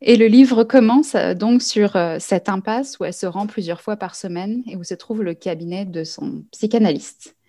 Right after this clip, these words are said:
Et c'est, euh, c'est assez intéressant que ce bureau se trouve dans une impasse parce que ça décrit bien la situation dans laquelle elle s'est trouvée au moment où elle a décidé d'aller le voir. Et ce qu'elle explique, c'est que pendant des années, elle avait souffert tous les maux possibles dans son corps,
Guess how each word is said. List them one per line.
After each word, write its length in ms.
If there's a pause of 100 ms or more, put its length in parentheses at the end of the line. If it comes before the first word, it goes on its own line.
Et 100
c'est, 260
euh, 120
c'est 180
assez 300
intéressant 760
que 380
ce 160
bureau 300
se 100
trouve 320
dans 140
une 260
impasse 500
parce 220
que 80
ça 140
décrit 340
bien 480 (460)
la 140
situation 540
dans 100
laquelle 300
elle 40
s'est 120
trouvée 280
au 60
moment 220
où 60
elle 100
a 60
décidé 340
d'aller 220
le 60
voir. 380 (800)
Et 80
ce 100
qu'elle 180
explique, 540
c'est 280
que 140
pendant 380
des 240
années, 460
elle 160
avait 240
souffert 520
tous 180
les 100
maux 160
possibles 520
dans 200
son 160
corps, 360